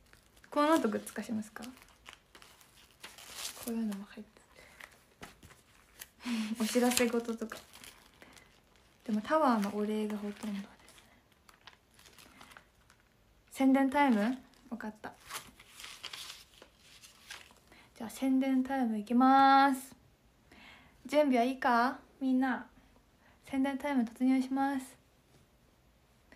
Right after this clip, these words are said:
今日、じゃなかった、嘘つきました。二日後の二十二日に中間発表があります。何の中間発表かというと、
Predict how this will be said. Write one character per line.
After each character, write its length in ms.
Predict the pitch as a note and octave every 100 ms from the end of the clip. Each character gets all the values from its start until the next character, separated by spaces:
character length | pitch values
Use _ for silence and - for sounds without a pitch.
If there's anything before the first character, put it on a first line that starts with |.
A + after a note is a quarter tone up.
| - - _ _ -
今 100 | F4 E4
日、 640 | - - _ _ _ -
じ 60 | G#3+
ゃ 60 |
な 60 | G#3
か 60 |
っ 80 | G#3
た、 140 | F#3 G3
嘘 180 | G3+
つ 160 | G#3 -
き 100 | -
ま 100 | B3
し 120 | -
た。 120 | - - _ _ _ - - - - _ _ _ _ _ _ _ _ _ _ _ - -
二 60 | C4 -
日 180 | D#4
後 180 | E4 D#4+
の 340 | D#4+ E4 - - _ _ - _
二 220 | B3+ C4 B3
十 160 | A#3
二 260 | A3 A3+ C#4+
日 220 | C#4 D4+
に 260 | E4 - -
中 300 | - C#4+ D4+
間 280 | D4 C#4+ C#4
発 360 | C4+ C#4 C4 A#3
表 160 | A3 A3+
が 60 |
あ 80 | A3
り 120 | G#3+
ま 200 | A#3 D#4
す。 60 | D#4+ - - _ _ _ - - - - -
何 220 | A#3 B3
の 80 | A3
中 240 | - A3+
間 140 | A3 A#3+
発 260 | B3+ B3
表 100 | A#3
か 120 | A3+ G#3+
と 100 | A#3+
い 80 |
う 60 | B3+
と、 160 | C#4